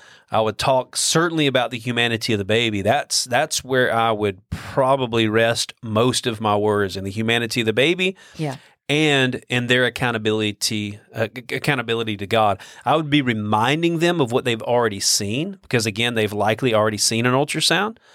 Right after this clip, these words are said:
Speaker 2: Right.
Speaker 1: I would be reminding them of what they're already feeling. You feel your baby kick.
Speaker 2: Yeah.
Speaker 1: Um, now, I haven't dug into the numbers that,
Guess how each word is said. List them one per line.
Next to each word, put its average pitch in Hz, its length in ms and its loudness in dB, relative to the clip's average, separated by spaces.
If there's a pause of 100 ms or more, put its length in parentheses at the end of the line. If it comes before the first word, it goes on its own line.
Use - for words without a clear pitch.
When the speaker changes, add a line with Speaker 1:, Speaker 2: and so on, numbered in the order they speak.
(140)
Speaker 2:
Right. 147 180 -8 (260)
Speaker 1:
I 120 120 2
would 117 120 -4
be 123 120 2
reminding 117 540 0
them 120 160 0
of 107 120 0
what 120 140 2
they're 120 120 2
already 120 380 2
feeling. 151 580 2
You 123 160 -2
feel 139 280 0
your 127 160 0
baby 113 340 -2
kick. - 480 -2 (160)
Speaker 2:
Yeah. 156 320 -6 (420)
Speaker 1:
Um, 123 340 -2 (260)
now, 139 160 0 (100)
I 220 140 0
haven't 156 320 -4
dug 131 300 2
into 147 760 2 (280)
the 120 120 -2
numbers 135 800 0 (1000)
that, 107 300 2